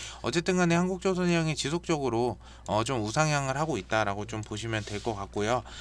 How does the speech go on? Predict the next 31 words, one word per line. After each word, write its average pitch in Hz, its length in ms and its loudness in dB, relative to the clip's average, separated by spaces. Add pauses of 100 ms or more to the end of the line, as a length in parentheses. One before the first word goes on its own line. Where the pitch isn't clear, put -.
(140)
한국조선해양 180 840 2
이제 107 180 0
종목 156 380 0
분석 110 400 -2
먼저 92 520 -2
한번 107 280 -4
해-, 117 60 -8 (120)
해보도록 135 520 -4
하겠습니다. 120 480 -4
일단은 151 420 2
지금 123 260 0
움직임이 143 460 0
없는, 110 340 0 (440)
어, 95 320 4
십일만 214 460 4
원 127 140 2
정도의 90 380 -2
거래가 98 360 -2
되고 107 260 0
있고요. 98 380 -2
시가총액은 147 640 -4
칠 190 260 0
조, 196 280 2 (240)
어, - 140 2
팔천이백사억 185 960 2
원이라고 92 420 -2
보시면 95 400 -6
될 95 120 -10
것 104 120 -6
같습니다. 92 360 -8
제가 139 260 2